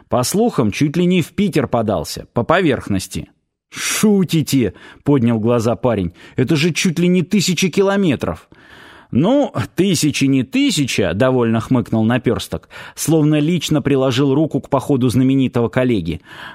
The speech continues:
«А сотен семь-то будет. Да, были люди в наше время, а теперь пораскидала их судьба. И я вот в обрубок превратился. Профессия наша не способствует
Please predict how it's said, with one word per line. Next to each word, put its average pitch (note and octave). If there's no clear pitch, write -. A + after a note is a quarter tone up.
«А G2+
сотен F3+
семь-то F3+
будет. D3+
Да, D3
были F3
люди E3+
в C#3+
наше C#3
время, A#2+
а G2
теперь D#3+
пораскидала B2+
их B2
судьба. G#2
И G3+
я F3
вот F#3
в D#3
обрубок E3
превратился. B2
Профессия D#3
наша D#3+
не D#3+
способствует C#3+